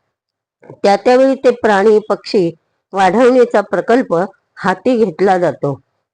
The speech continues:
कारण प्रत्येक जीव या जैव साखळीशी निगडीत आहे. माणसाचं काय?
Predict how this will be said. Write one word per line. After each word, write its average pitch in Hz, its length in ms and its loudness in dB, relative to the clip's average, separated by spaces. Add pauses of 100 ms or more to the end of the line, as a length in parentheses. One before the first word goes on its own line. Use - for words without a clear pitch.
कारण 190 340 0 (200)
प्रत्येक 247 440 -2
जीव 202 300 0 (320)
या 214 180 2
जैव 220 420 2
साखळीशी 196 720 -2 (320)
निगडीत 196 540 0
आहे. 139 340 -2 (500)
माणसाचं 226 580 -2
काय? 120 220 -4